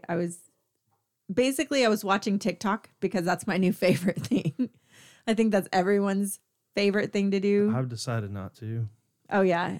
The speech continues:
Speaker 1: Matt is boycotting TikTok because he is a nonconformist.
Speaker 2: Right. And I don't want,
Speaker 1: <laughs>
Speaker 2: I don't want China having everything I have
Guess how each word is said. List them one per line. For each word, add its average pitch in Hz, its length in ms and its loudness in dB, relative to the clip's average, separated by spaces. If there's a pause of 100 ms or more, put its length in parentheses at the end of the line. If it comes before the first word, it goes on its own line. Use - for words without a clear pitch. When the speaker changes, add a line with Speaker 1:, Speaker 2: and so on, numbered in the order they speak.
Speaker 1:
Matt 196 340 0
is 185 160 0
boycotting 170 640 -2
TikTok 165 440 -6
because 175 340 -4
he 175 140 -2
is 170 140 -2
a 165 60 -2
nonconformist. 156 1000 -6 (260)
Speaker 2:
Right. 110 420 -6
And 127 140 0
I 214 120 8
don't 226 120 6
want, 226 220 2
Speaker 1:
<laughs> - 480 -6
Speaker 2:
I 123 60 -16
don't 113 440 -12
want 107 160 -14
China 104 320 -12
having 104 280 -12
everything 104 420 -16
I 98 380 -16
have 104 340 -10